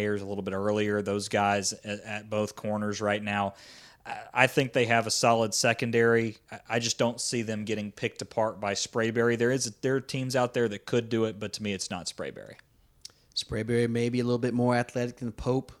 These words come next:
Speaker 2: maybe on par with Hillgrove.
Speaker 1: Yeah.
Speaker 2: We'll find out on Friday night, Will.
Speaker 1: Uh, as we mentioned, we are gonna have a trivia question, so Art, I will have to ask you to look away from the screen.
Speaker 2: Okay.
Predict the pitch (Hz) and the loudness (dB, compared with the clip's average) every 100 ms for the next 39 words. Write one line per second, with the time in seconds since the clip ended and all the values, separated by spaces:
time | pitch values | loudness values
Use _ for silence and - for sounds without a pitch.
0 | _ - 110 113 117 113 113 - - 117 | _ -12 -6 -2 2 2 2 -4 -4 -2
1 | 113 117 107 - 123 123 127 127 127 123 | 0 0 -4 -4 -4 -2 2 2 2 -2
2 | - - _ - 104 - _ 113 107 113 | -10 -20 _ -12 -12 -14 _ 0 2 2
3 | 117 107 110 107 95 101 90 85 80 82 | 2 4 4 2 -2 -4 -4 -4 -8 -8
4 | 82 - - - 135 139 170 214 190 220 | -10 -12 -2 8 8 8 8 8 8 6
5 | 196 190 185 170 175 190 180 196 190 175 | 6 4 8 10 10 10 8 6 8 8
6 | 165 156 160 160 - 185 - 135 156 156 | 8 10 12 12 8 0 2 6 8 8
7 | 147 143 135 127 131 - 131 123 98 110 | 4 2 0 0 0 0 -4 -4 -4 -6
8 | - 147 151 151 139 156 - - 98 98 | -6 -4 -4 -4 -6 -4 -4 -4 -6 -4
9 | 95 117 123 240 | -2 2 2 2